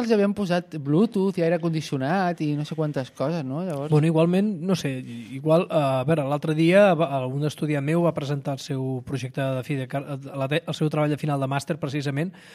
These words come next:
Speaker 2: que el que feien és que analitzava, eh, han fet un projecte amb uns drons que fan, fotografien els camps, de, en aquest cas de vinyes, de, amb diferents, eh, freqüències d'ona, de,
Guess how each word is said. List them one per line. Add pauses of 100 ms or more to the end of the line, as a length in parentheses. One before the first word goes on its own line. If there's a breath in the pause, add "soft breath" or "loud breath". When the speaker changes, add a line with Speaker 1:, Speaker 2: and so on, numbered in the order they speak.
(220 loud breath)
Speaker 2:
que
el
que
feien
és
que (160)
analitzava,
eh,
han
fet
un
projecte
amb
uns
drons (420 loud breath)
que
fan, (120)
fotografien (100)
els (100)
camps, (100)
de, (220)
en
aquest
cas
de
vinyes, (280 loud breath)
de, (320)
amb
diferents, (100)
eh, (180)
freqüències
d'ona, (100)
de,